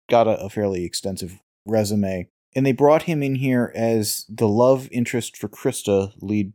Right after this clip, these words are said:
female character on the show. And I almost wonder, 'cause they had ended second season with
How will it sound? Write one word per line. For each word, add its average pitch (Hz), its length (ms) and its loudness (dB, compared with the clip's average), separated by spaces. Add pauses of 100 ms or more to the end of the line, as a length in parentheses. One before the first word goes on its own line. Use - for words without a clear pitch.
female 104 300 -4 (180)
character 90 360 -4
on 85 60 -8
the 85 40 -12
show. 80 320 -8 (260)
And 127 320 4 (280)
I 151 100 -2
almost 190 400 0
wonder, 143 220 0
'cause 135 180 0
they 139 140 2
had 131 180 2
ended 185 300 -2
second 160 340 2
season 104 520 0 (260)
with 113 600 2